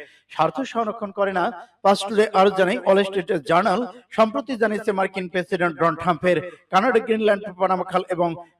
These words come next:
গাজা সহ বিভিন্ন দেশ অঞ্চল নিয়ন্ত্রণের দাবি একবিংশ শতাব্দীর একটি পুরনো ধারণা। বৃহৎ শক্তিগুলো নিজেদের প্রভাব খাটিয়ে এবং অন্যদের উপর নিজের ইচ্ছা চাপিয়ে দিয়ে মূলত নিজ দেশের অর্থনৈতিক নিরাপত্তার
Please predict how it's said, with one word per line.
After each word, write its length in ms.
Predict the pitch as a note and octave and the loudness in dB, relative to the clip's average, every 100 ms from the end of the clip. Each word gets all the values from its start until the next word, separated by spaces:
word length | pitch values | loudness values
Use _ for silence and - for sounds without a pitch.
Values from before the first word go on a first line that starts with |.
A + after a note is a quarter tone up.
| B2+ | 0
গাজা 240 | D#3 A3+ | 2 2
সহ 140 | B3 B3+ | 2 0
বিভিন্ন 280 | A3 A3+ A3 | 0 0 2
দেশ 220 | G#3+ G#3+ | 2 2
অঞ্চল 320 | G3 F#3 F#3+ F#3 - _ - | -2 -2 -4 -4 -14 _ -6
নিয়ন্ত্রণের 520 | F3 F3+ F3 F3 E3+ | -4 -4 -4 -4 0
দাবি 240 | D#3 D#3+ B3+ | -2 -2 -6
একবিংশ 420 | - F#3+ F#3+ F#3 F3 | -6 -4 -4 -6 -10
শতাব্দীর 560 | - A3 B3 A3 B3 G#3+ | -6 -2 -2 -2 -4 -2
একটি 260 | F#3 F#3+ | -4 -6
পুরনো 340 | D#3+ E3 D#3+ C#3+ | -8 -6 -6 -4
ধারণা। 380 | B2+ D3+ A2 - - - _ | -2 -2 -4 -12 -20 -20 _
বৃহৎ 220 | D3+ G3 | 0 0
শক্তিগুলো 560 | F#3+ - C4+ C4 G3 G3 | 0 0 0 -2 0 0
নিজেদের 320 | F#3 E3+ F3 | -2 -2 -2
প্রভাব 320 | F3 F3+ E3 E3 | 0 2 4 2
খাটিয়ে 240 | E3 D#3 D#3+ | 0 0 -2
এবং 260 | - F3 F3+ | -2 -2 -2
অন্যদের 300 | F3 E3+ D#3+ | -2 -2 -4
উপর 280 | E3+ D#3+ D#3+ D#3+ - - | 0 0 -2 -8 -16 -4
নিজের 320 | E3+ G3 G3 | 0 2 2
ইচ্ছা 400 | G#3 F#3+ G3+ C4+ | 2 0 2 0
চাপিয়ে 300 | C4+ A#3+ A#3+ | 2 0 2
দিয়ে 100 | A3+ | 2
মূলত 280 | G#3+ G#3+ G#3+ | 4 0 0
নিজ 180 | G3 - | -2 0
দেশের 300 | F#3 F3 F3+ | -2 2 4
অর্থনৈতিক 520 | E3 E3 E3+ D#3+ D#3+ | 4 2 -2 -2 -2
নিরাপত্তার 520 | D3+ D3+ D3+ - D3+ | 0 0 0 2 2